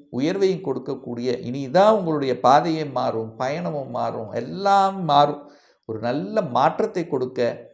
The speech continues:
நல்ல பல மேன்மைகளை கொடுக்க, நல்ல நியூஸ், குட் நியூஸ், நல்ல செய்திகளை கொடுக்கக்கூடிய காலகட்டமாக நிச்சயமாக அமையும்.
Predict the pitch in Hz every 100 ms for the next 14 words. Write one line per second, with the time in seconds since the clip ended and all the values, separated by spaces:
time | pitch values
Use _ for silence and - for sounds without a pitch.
0 | _ _ _ _ - 110 135 170 214 226
1 | 220 160 147 - 120 123 160 226 220 190
2 | 160 143 127 123 123 160 - - - _
3 | - 110 139 196 226 220 - 131 143 190
4 | 233 - - 139 165 175 208 190 - -
5 | 127 156 165 - - 165 196 220 220 175
6 | 151 - 135 135 - - - 113 113 127
7 | 127 123 117 113 110 113 107 - - 120
8 | 120 160 156 131 117 - - 117 147 170
9 | 180 175 - _